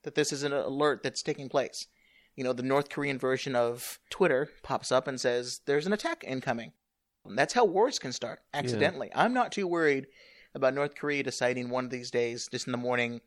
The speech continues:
Speaker 1: Kim Jong-un's gonna decide to attack, right?
Speaker 2: Right.
Speaker 1: It's, uh, maybe Seth Rogen and James Franco decide to interview him and freak him out,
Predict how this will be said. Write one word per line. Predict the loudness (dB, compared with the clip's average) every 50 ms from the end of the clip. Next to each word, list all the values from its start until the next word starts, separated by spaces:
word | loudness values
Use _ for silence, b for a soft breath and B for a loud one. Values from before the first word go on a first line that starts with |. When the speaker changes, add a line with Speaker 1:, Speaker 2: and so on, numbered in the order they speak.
| _ _
Speaker 1:
Kim | -10 -8 -6
Jong-un's | -4 -4 -2 -2 -4 -4
gonna | -4 -4 -4
decide | -4 -2 0 -2 -2 -2
to | -2 -4
attack, | -4 -2 -4 -6 -6 -8 -20 -20 _ _
right? | -2 0 0 0 -2 -6 _ _
Speaker 2:
Right. | -2 0 0 0 0 -2 -2
Speaker 1:
It's, | -6 -6 -8 -8 -14 -20 _ _ _ _ _ _ -2
uh, | 0 0 0
maybe | 0 0 0 0 0
Seth | 0 0 0 0 0
Rogen | 2 2 2 2 2 0 -2 -2 -4 -4
and | -4 -4 -4 -4 -8 -12 -10 _
James | -4 -4 -4 -2
Franco | 0 2 2 2 2 0 -2
decide | -2 0 0 0 0 0 -2
to | -2
interview | -2 0 0 0 0 -2 -2 -4
him | -2 -2 0 0 0 0
and | -2 -4
freak | -4 -6 -4 -4
him | -2 0
out, | 0 2 2 2 0 -2